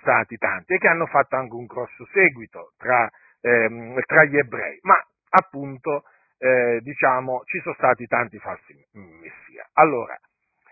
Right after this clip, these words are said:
che cosa, che cosa, eh, diciamo, fanno gli ebrei? Gli ebrei mettono Gesù assieme a tutti i falsi messia della loro storia, eh? Mentre invece Gesù è il Messia.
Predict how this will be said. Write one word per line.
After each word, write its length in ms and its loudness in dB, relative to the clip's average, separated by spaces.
che 160 2
cosa, 720 4
che 200 -2
cosa, 520 0
eh, 300 -6
diciamo, 720 0
fanno 400 0
gli 120 -8
ebrei? 480 -6
Gli 140 0
ebrei 460 4
mettono 520 -4
Gesù 680 -6
assieme 640 0
a 220 2
tutti 360 -12
i 40 -10
falsi 460 6
messia 580 -4
della 240 4
loro 280 -4
storia, 560 -18
eh? 240 -4
Mentre 280 -10
invece 380 -4
Gesù 500 -14
è 380 4
il 420 -16
Messia. 580 -20